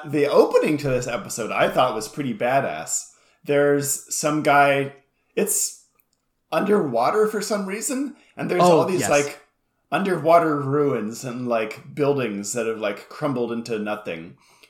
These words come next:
Speaker 1: And this, like, are what looks like some kind of hanging research facility. And, like,
Speaker 2: It
Speaker 1: over the radio, we hear this guy talking that soon he'll,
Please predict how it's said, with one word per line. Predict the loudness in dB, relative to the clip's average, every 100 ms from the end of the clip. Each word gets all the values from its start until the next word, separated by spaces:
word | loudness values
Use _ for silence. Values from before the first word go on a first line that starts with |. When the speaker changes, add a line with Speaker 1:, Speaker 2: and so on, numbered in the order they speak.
| _ _
Speaker 1:
And | -8 -6
this, | -6 -4
like, | -4 -4 -10 _ _ _
are | -12 -10 -16 _ _ _ -16
what | -2 0 0
looks | -2 -2 -2
like | -4 -2
some | -4 -4
kind | -4 -2 -2
of | -4 -6 -20 _ _ _
hanging | -14 -12 -6 -4 -4 -6
research | -8 -6 -6 -6
facility. | -6 -6 -6 -8 -6 -6 -8 _ _ _ _ _ _ _
And, | -4 0
like, | 0 0
Speaker 2:
It |
Speaker 1:
over | -2 0
the | 0
radio, | 2 2 2 -2 -2
we | -4
hear | -6 -6
this | -6
guy | -2 -2
talking | -2 -2 -2 -4 -8
that | -8 -6
soon | -4 -2 -4 -6
he'll, | -4 -4 -4 -10